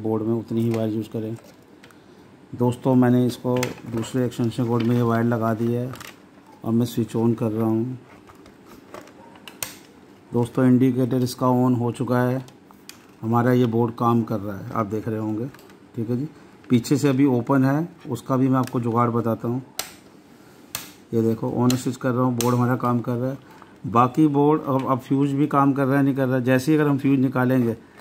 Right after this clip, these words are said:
हमारा फेस कट ऑफ हो जाएगा और हमारा इंडिकेटर भी बंद हो जाएगा। ये देखें, जैसे ही हमने फ्यूज़ निकाला, हमारा इंडिकेटर वो हो गया, क्योंकि इंडिकेटर को न्यूट्रल तो मिल रही है, फेस, फेस नहीं मिलेगा क्योंकि फेस फ्यूज़ के through जा रहा है।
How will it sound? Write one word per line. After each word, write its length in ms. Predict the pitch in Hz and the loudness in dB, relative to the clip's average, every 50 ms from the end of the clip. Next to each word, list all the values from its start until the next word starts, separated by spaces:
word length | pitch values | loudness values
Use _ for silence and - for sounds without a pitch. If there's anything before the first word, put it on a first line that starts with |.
| - - - - - - - - - | -20 -20 -20 -20 -20 -20 -20 -10 -2
हमारा 220 | 110 120 123 131 131 | 2 4 4 4 4
फेस 280 | 131 - 135 131 131 - | 2 2 0 0 0 -2
कट 180 | - 131 117 135 | -2 0 0 0
ऑफ 120 | 135 113 | 0 2
हो 100 | 127 131 | 2 2
जाएगा 420 | 127 131 131 127 131 143 147 156 170 - - | 4 4 2 2 0 -2 -4 -6 -8 -8 -2
और 160 | - 120 123 | 0 0 2
हमारा 280 | 120 113 120 120 123 123 | 2 2 2 2 2 2
इंडिकेटर 460 | 120 117 113 127 117 120 113 120 120 | 2 2 2 2 0 0 0 0 0
भी 120 | 113 120 | 0 0
बंद 220 | 113 117 113 107 110 | 0 0 -2 -2 -4
हो 80 | 104 | -4
जाएगा। 300 | 101 101 98 90 87 98 - - - - - - - - - - _ - - - | -6 -8 -10 -12 -14 -14 -14 -16 -16 -16 -16 -20 -20 -20 -20 -20 _ -20 -6 0
ये 140 | 117 117 110 | 0 0 2
देखें, 280 | 107 104 - - 104 | 0 -2 -6 -8 -6
जैसे 280 | 101 120 123 123 - 151 | -2 -2 -2 0 2 2
ही 60 | 143 | 4
हमने 180 | 143 143 143 139 | 4 4 2 2
फ्यूज़ 240 | - - 135 131 | 0 0 0 2
निकाला, 420 | 127 131 139 127 135 135 131 139 143 | 2 2 2 4 2 2 2 2 0
हमारा 480 | 151 151 151 151 - - 165 135 131 131 | -2 -4 -8 -10 -8 -4 -2 0 0 2
इंडिकेटर 500 | 127 123 120 131 127 120 127 117 131 131 | 2 2 2 2 2 0 0 -2 0 0
वो 140 | 127 131 131 | 0 0 0
हो 120 | 127 135 127 | 0 0 0
गया, 220 | 127 135 143 147 147 | 0 0 0 -2 -4
क्योंकि 520 | 143 - - 127 120 - - 139 143 147 143 - - - - - - - - _ - | -6 -4 -4 -4 -4 -2 0 0 0 0 -2 -8 -16 -20 -20 -20 -20 -20 -20 _ 2
इंडिकेटर 640 | 147 143 139 135 156 147 143 151 143 127 131 143 135 | 4 6 6 6 4 4 4 2 2 2 2 0 2
को 120 | 147 156 | 2 4
न्यूट्रल 400 | 139 135 135 135 127 160 156 147 | 4 4 4 4 4 2 2 4
तो 100 | 143 156 | 4 4
मिल 200 | 139 139 139 135 | 4 4 4 4
रही 180 | 131 143 135 131 | 4 4 4 4
है, 120 | 123 120 113 | 2 0 -2
फेस, 400 | 117 - - 139 139 139 139 - | -6 -2 0 2 2 2 0 -2
फेस 420 | - 131 127 127 135 131 131 - - | -2 -2 0 0 -2 -4 -6 -4 0
नहीं 140 | 131 131 127 | 2 4 4
मिलेगा 340 | 123 120 117 117 113 123 127 | 4 4 2 2 2 0 0
क्योंकि 280 | 123 - 131 123 131 127 | -2 -2 0 0 0 -2
फेस 320 | 131 131 127 135 131 135 | 0 0 0 0 0 -4
फ्यूज़ 320 | - - 135 127 123 120 | -6 -2 0 0 0 0
के 100 | - 139 123 | -2 -4 -4
through 220 | 113 - 123 117 | -2 -2 -2 0
जा 160 | 110 117 117 | 2 2 2
रहा 100 | 117 127 | 2 0
है। 60 | 131 | -2